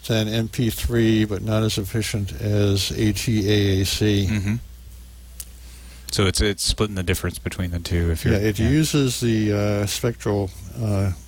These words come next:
Speaker 1: band replication technology that's, uh, used by, uh, H E A A C, but from what I understand, the core codec is not as sophisticated.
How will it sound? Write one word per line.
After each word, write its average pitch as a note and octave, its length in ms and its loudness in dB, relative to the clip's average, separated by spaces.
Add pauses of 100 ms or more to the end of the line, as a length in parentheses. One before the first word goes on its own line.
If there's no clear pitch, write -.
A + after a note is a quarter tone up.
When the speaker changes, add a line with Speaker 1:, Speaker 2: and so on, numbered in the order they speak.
(300)
Speaker 1:
band A2 280 2
replication G#2+ 720 0
technology G#2 680 0
that's, G2+ 360 -4
uh, G#2+ 160 0
used G#2 540 0
by, F#2 280 2 (680)
uh, G2+ 160 2
H G#2+ 340 0
E G#2 180 2
A G2+ 280 4
A F#2+ 40 2
C, G2+ 360 2
but F#2 180 -2
from G2 460 -2 (100)
what A2 160 2
I G#2+ 100 4
understand, G2+ 600 2
the F#2+ 40 0
core G#2 300 -2
codec G2+ 520 0
is A2+ 160 -4
not G2+ 180 0
as F#2+ 160 0
sophisticated. G2 920 0